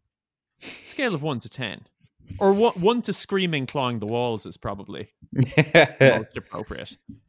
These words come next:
Speaker 2: Yeah, I think you, I think using a number scale wouldn't even, wouldn't even be
Speaker 1: No.
Speaker 2: appropriate for how, how lo-, how, how much the plot has been lost at this stage.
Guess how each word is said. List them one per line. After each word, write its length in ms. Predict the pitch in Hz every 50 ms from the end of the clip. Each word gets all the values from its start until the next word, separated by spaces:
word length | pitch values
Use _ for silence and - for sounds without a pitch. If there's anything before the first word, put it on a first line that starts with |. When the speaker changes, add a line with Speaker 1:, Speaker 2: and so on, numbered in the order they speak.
| _ _ _ _
Speaker 2:
Yeah, 220 | - 101 101 101 98
I 40 | 104
think 240 | 120 117 120 113 120
you, 120 | 123 -
I 40 | -
think 200 | 123 151 160 147
using 240 | 151 156 143 131 113
a 60 | 110
number 340 | 107 107 110 113 110 104 101
scale 380 | 98 - - 104 104 104 101 95
wouldn't 280 | 92 98 95 95 92 95
even, 400 | 95 90 90 85 87 90 - - _ _ _ _ _ -
wouldn't 200 | - 101 98 98
even 120 | 98 92 95
be 80 | 92 90
Speaker 1:
No. 60 | 82
Speaker 2:
appropriate 460 | - - 98 98 95 - 95 87 87 -
for 100 | 101 90
how, 220 | 98 95 90 87
how 220 | - - 101 98 95 95
lo-, 220 | 95 98 98 92
how, 240 | 98 107 104 98 -
how 140 | 117 117 110
much 200 | 110 107 - -
the 60 | 107
plot 300 | - - 104 98 98 -
has 100 | 98 90
been 200 | 92 92 90 87
lost 320 | 90 92 92 90 - -
at 80 | 87 80
this 180 | 85 87 -
stage. 460 | - - - 80 85 95 - - -